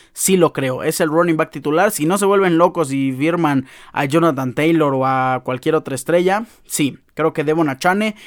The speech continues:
es el running back titular de Dolphins, dieciocho acarreos, doscientas tres yardas, dos touchdowns por tierra, también tuvo cuatro recepciones para treinta yardas y dos touchdowns por aire, así que el partidazo de Devon Achane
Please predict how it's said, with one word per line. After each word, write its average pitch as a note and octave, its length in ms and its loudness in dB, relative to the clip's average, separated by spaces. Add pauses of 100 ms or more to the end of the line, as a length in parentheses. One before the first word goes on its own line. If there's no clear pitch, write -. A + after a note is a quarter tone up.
(140)
es D#3+ 300 0
el C#3 140 -4
running D#3 400 0
back D3+ 180 -4
titular C#3 640 -2
de B2+ 180 -8
Dolphins, A3 480 -2
dieciocho D3+ 420 -4
acarreos, D3+ 360 -4
doscientas D3+ 420 -4
tres C#3+ 220 -4
yardas, E3+ 380 -2
dos D#3+ 260 0
touchdowns D#3+ 480 0
por C#3 220 -6
tierra, A3+ 420 4 (300)
también E3 320 2
tuvo F3 240 0
cuatro F3 300 2
recepciones D#3 520 -4
para C#3 240 -4
treinta D3+ 380 -4
yardas E3+ 420 -2
y D#3 160 -8
dos D#3+ 380 0
touchdowns D3+ 640 0
por C#3 240 -4
aire, G3 380 0
así D#3+ 220 -6
que F#3+ 80 -6
el F#3+ 80 -4
partidazo C#3+ 600 -4
de D3 100 -2
Devon D#3+ 260 0
Achane F3+ 460 -4